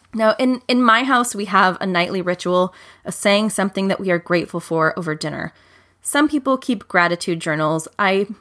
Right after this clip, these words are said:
personally don't have the self-discipline for that. And honestly, over time, like, I, I have young children, a six-year-old and a four-year-old. It wasn't something that fit neatly into my life. So the nightly ritual of doing this over dinner was something that I could remember to do.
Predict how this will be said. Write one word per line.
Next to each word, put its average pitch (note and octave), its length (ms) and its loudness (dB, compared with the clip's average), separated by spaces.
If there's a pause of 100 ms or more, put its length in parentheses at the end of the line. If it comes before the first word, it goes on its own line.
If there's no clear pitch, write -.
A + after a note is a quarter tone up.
(120)
personally A#3 380 -2
don't G3+ 160 0
have F#3+ 180 -4
the F3+ 60 -8
self-discipline F3+ 960 -4
for F#3+ 220 -4
that. F3+ 240 2
And F#3+ 220 -4 (840)
honestly, B3 420 2 (140)
over F#3 240 -2
time, F3+ 340 2
like, D#3+ 220 -2
I, F#3+ 240 0
I G#3 80 -2
have G#3 260 0
young G3+ 260 -2
children, F3+ 380 -2
a D#3 60 -4
six-year-old F#3 540 -4
and F3 100 -2
a E3+ 40 -4
four-year-old. E3+ 540 2 (300)
It G#3 140 -4
wasn't B3+ 260 4
something G#3 380 0
that E3+ 160 -2
fit - 280 -4
neatly F#3 460 -4
into F3+ 240 -6
my D#3+ 160 -2
life. D3+ 240 -4
So F3 260 -2 (340)
the G#3+ 100 2
nightly A#3+ 440 2
ritual G#3+ 400 2
of F3+ 140 0
doing F3+ 220 0
this F3+ 160 -2
over F3 180 -2
dinner E3+ 340 0
was D#3+ 160 -2
something E3+ 340 -2
that E3 120 2
I F3 100 4
could G3+ 440 -2
remember D#3 320 -2
to - 180 -8
do. - 300 -10